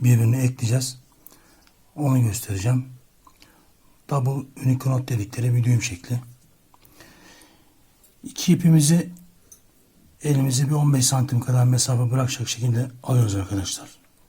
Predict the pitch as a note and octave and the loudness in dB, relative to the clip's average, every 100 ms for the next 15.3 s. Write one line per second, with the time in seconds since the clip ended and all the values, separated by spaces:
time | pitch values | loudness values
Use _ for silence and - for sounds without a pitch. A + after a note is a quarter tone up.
0 | _ - B2 G#2+ G2+ F#2+ G2 A#2+ B2 - | _ -4 -2 0 -2 -4 -4 -6 -6 -12
1 | _ _ _ _ _ - - _ _ D3+ | _ _ _ _ _ -20 -20 _ _ -2
2 | C#3 - C#3 B2+ - D3 C#3 C3+ C3+ - | 0 0 -2 0 2 2 2 0 -2 -2
3 | C#3 B2 A2+ G#2 C3+ B2+ B2 - A#2+ C#3 | -4 -4 -4 -4 -4 -4 -4 -4 -2 0
4 | B2+ - - B2+ A#2+ A2+ A#2 B2+ B2 - | 0 -2 -2 0 0 2 0 0 0 -2
5 | B2+ - - _ _ _ _ _ _ D3+ | -6 -8 -20 _ _ _ _ _ _ -2
6 | C#3 B2+ B2+ A#2 - - D3+ B2 A#2 A2 | 0 0 0 -2 -4 -2 0 2 0 0
7 | A2+ C3 C3 B2+ A2 A#2+ - - _ _ | -2 -2 0 0 0 -4 -12 -20 _ _
8 | _ _ _ _ _ _ _ - C#3 B2 | _ _ _ _ _ _ _ -6 -2 0
9 | B2 G2+ A#2+ - A2 - - - - _ | 0 -2 -4 -4 -8 -8 -20 -20 -20 _
10 | _ _ _ _ _ _ _ _ _ _ | _ _ _ _ _ _ _ _ _ _
11 | _ _ _ _ _ _ _ _ _ _ | _ _ _ _ _ _ _ _ _ _
12 | _ _ _ _ _ _ _ - D#3 C3 | _ _ _ _ _ _ _ -6 -2 0
13 | C3+ B2+ C3 D3 C3+ - - A#2+ - C3 | -2 -2 -2 -2 -2 -6 -4 -2 -2 -2
14 | A#2 A#2+ D3 C#3+ C#3 C#3+ C#3+ C#3+ D3 B2 | -2 -2 -2 -2 -2 -2 0 0 0 0
15 | D#3 D3+ | 0 -2